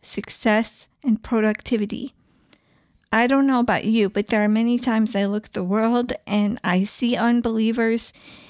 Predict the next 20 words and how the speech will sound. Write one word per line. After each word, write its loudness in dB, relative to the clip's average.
even 2
though 4
strongly 2
opposed 0
to -4
God -2
and 0
everything -2
that 2
is 0
good 0
and 0
right, -4
and 0
they're 2
climbing 0
in 2
wealth 0
and -2
power. -4